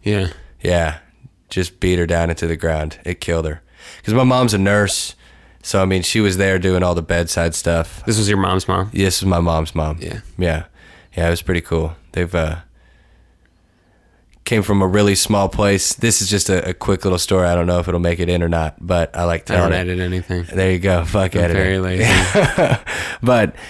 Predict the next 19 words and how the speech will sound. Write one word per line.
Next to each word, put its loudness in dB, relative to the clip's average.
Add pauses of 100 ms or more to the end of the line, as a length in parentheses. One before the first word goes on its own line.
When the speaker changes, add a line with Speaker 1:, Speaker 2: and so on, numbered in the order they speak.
(140)
Speaker 2:
so 2
the 2
town 2
that 2
my 2
grandparents 0
met 2
in, 0
they 2
met 2
in 0
this 0 (140)
town 0
down 2
in -4
Arkansas -2 (640)
called, 2
uh, -2 (680)
Hendrix. -2